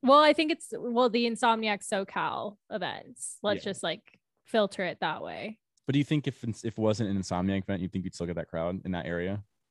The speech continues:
Speaker 2: 'Cause I do.
Speaker 1: Yeah.
Speaker 2: Yeah. Okay. For sure.
Speaker 1: Yeah.
Speaker 2: For sure. Yeah. Travel people. There's other, there's nice people around the U S. Go see 'em. <laughs>
Speaker 1: Yeah. <laughs> Yeah. The only, like, w-, whenever I've gone to California, like, I just haven't really had the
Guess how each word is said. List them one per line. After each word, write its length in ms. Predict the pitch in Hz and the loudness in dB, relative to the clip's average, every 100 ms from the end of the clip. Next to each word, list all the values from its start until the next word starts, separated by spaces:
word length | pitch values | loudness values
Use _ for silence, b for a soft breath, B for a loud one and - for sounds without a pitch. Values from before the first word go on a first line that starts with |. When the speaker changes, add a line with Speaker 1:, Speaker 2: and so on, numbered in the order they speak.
| - | -12
Speaker 2:
'Cause 120 | 85 | -8
I 120 | 73 | -8
do. 100 | - - - _ _ _ _ - | -10 -16 -20 _ _ _ _ -8
Speaker 1:
Yeah. 460 | 240 220 180 53 233 - - | 0 2 2 -4 -10 -16 -14
Speaker 2:
Yeah. 200 | 80 73 - | -10 -10 -10
Okay. 180 | 92 - _ _ | -10 -12 _ _
For 80 | - | -14
sure. 180 | - - _ | -14 -16 _
Speaker 1:
Yeah. 360 | 233 110 151 - _ _ | -6 -6 -6 -14 _ _
Speaker 2:
For 100 | - | -20
sure. 140 | - _ _ _ _ _ _ _ _ _ _ _ _ | -20 _ _ _ _ _ _ _ _ _ _ _ _
Yeah. 120 | - - _ | -20 -20 _
Travel 240 | 131 113 | 0 2
people. 340 | 101 95 95 95 | 2 -2 -4 -4
There's 120 | 107 | 0
other, 140 | 113 113 | 2 2
there's 160 | 120 117 | 2 2
nice 140 | 127 | 0
people 260 | - 120 98 | 0 -2 0
around 180 | 95 92 | 0 0
the 60 | 90 | -2
U 120 | 90 | -2
S. 240 | 85 - - _ | -4 -10 -20 _
Go 60 | 113 | -10
see 200 | 104 110 | -6 -4
'em. 120 | 90 | -4
<laughs> 20 | 90 | 0
Speaker 1:
Yeah. 520 | 269 262 233 247 269 - | 2 4 0 -2 -6 -6
<laughs> 120 | 330 - - _ B B B B B B B | -8 -8 -16 _ B B B B B B B
Yeah. 140 | 254 | 4
The 80 | 240 | 4
only, 400 | 247 262 311 370 | 4 4 4 4
like, 280 | 392 339 302 | 4 2 0
w-, 240 | - 233 | -8 -10
whenever 400 | 202 233 262 262 | -4 0 2 4
I've 140 | 311 285 | 4 2
gone 180 | 208 208 | 0 -2
to 60 | |
California, 640 | 220 233 233 247 262 269 | 0 0 0 -2 0 0
like, 160 | 269 233 | 0 0
I 100 | 214 | 0
just 200 | 226 262 | -2 -2
haven't 200 | 247 240 | -2 0
really 280 | 277 311 311 | -2 0 0
had 200 | 262 240 | 0 0
the 120 | 247 | -2